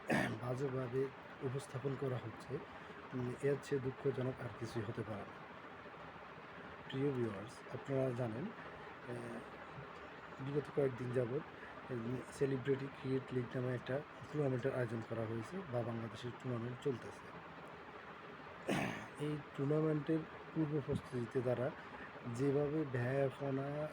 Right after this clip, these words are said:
নির্লজ্জ, অশ্লীল পোশাক পরে এসে যেভাবে অঙ্গভঙ্গি করতেছে, বেহায়াপনাকে প্রশ্রয় দিতেছে বা বেহা-, অশ্লীল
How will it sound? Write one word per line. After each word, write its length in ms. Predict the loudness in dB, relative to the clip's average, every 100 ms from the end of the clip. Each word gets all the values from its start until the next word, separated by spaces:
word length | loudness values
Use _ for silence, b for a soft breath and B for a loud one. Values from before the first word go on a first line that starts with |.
| -2
নির্লজ্জ, 540 | 0 2 2 0 2 -2
অশ্লীল 580 | 0 -2 -2 -2 -2 -2 -4
পোশাক 320 | -4 0 0 0 2
পরে 200 | 6 6
এসে 380 | 4 0 0 -2 B B B 2
যেভাবে 500 | 4 6 6 6 4
অঙ্গভঙ্গি 680 | 4 4 4 2 0 0 -4 -2
করতেছে, 600 | -2 -2 -2 -2 -2 -2 -2 B B -2
বেহায়াপনাকে 640 | 2 4 4 4 2 4 2
প্রশ্রয় 340 | 2 -2 0 0
দিতেছে 560 | 0 0 0 4 4 4
বা 180 | 2 0 0
বেহা-, 1120 | 0 0 -2 -4 -6 -8 -8 -8 -8 -8 -8
অশ্লীল 320 | -6 -2 -2